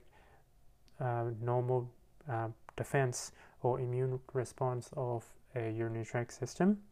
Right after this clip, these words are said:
In general, any, uh, systemic illness that affects a person's immune level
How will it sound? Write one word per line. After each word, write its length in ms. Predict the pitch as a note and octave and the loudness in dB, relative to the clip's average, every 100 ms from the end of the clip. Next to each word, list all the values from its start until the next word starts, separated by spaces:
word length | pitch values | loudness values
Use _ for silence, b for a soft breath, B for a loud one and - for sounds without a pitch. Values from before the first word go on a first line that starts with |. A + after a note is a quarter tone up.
| B B B B B B B B - - - | B B B B B B B B -20 -16 -2
In 280 | D3+ C#3+ C3+ | 2 2 4
general, 500 | C#3 D#3+ G3 A3 G#3 - - - - - - - - | 4 8 8 8 6 -8 -20 -20 -20 -20 -20 -6 4
any, 520 | D3 E3+ F3+ F#3 F3 - | 6 8 8 6 4 0
uh, 160 | B2+ | 0
systemic 520 | A#2 C#3 - C#3+ C3+ C#3 | 2 2 4 4 4 4
illness 640 | D3 D#3 A#2+ A#2 C#3+ - | 4 4 2 0 -2 -6
that 260 | - A#2+ A#2 | 0 0 0
affects 540 | - - - A#2+ A#2 - | -2 -4 -2 -2 -2 -4
a 60 | |
person's 600 | C3 - A#2+ - A#2+ A#2 | -4 -2 -2 -2 -4 -4
immune 400 | - A#2+ A#2+ B2 | -4 -2 0 -2
level 440 | A#2+ A#2+ C3 D#3 | 2 2 6 4